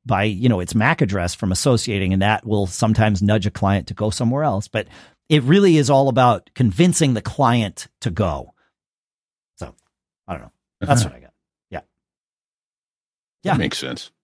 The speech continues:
Speaker 1: Yeah. I, did, did I miss some, anything on that, Pete? Questions?
Speaker 2: No, I, I, I, I think that covers it perfectly.
Speaker 1: Okay.
Speaker 2: Actually, yeah,
Speaker 1: Okay.
Speaker 2: no, and with, with iStumbler out, I will say that, uh, I think it was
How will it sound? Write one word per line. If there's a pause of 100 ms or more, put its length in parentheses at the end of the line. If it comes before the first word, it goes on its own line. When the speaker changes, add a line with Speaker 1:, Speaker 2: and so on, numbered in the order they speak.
(160)
Speaker 1:
Yeah. (1080)
I,
did,
did
I
miss
some,
anything
on
that,
Pete?
Questions? (220)
Speaker 2:
No,
I,
I, (120)
I, (260)
I
think (720)
that
covers
it
perfectly.
Speaker 1:
Okay. (360)
Speaker 2:
Actually,
yeah,
Speaker 1:
Okay.
Speaker 2:
no,
and
with,
with
iStumbler
out,
I
will
say
that,
uh,
I
think
it
was